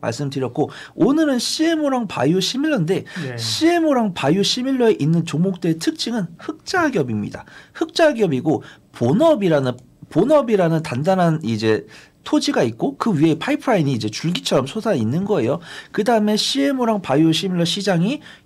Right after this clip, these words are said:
Speaker 1: 향후 커질 것으로 판단되고 있기 때문에
Speaker 2: 네, 약간 제-,
Speaker 1: 밸류에이션만
Speaker 2: 약간
Speaker 1: 해보면 좋을
Speaker 2: 제조업
Speaker 1: 것 같습니다.
Speaker 2: 같은 거죠, 그죠?
Speaker 1: 그렇습니다.
Speaker 2: 네.
Speaker 1: 씨엠오가 마찬가지로 위탁 생산이기 때문에
Speaker 2: 네.
Speaker 1: 제약바이오 제가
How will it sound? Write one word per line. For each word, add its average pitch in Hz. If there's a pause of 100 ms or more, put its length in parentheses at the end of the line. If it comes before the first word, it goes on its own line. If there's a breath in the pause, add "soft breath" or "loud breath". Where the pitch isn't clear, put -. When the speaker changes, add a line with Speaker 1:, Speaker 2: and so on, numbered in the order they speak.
Speaker 1:
향후 233
커질 269
것으로 226
판단되고 226
있기 135
때문에 117
Speaker 2:
네, 131
약간 165
제-, 131
Speaker 1:
밸류에이션만 214
Speaker 2:
약간 131
Speaker 1:
해보면 165
좋을 196
Speaker 2:
제조업 220
Speaker 1:
것 185
같습니다. 165
Speaker 2:
같은 131
거죠, 135
그죠? 143 (340 loud breath)
Speaker 1:
그렇습니다. 135
Speaker 2:
네. -
Speaker 1:
씨엠오가 320
마찬가지로 185
위탁 170
생산이기 214
때문에 165
Speaker 2:
네. 120 (260 loud breath)
Speaker 1:
제약바이오 165
제가 117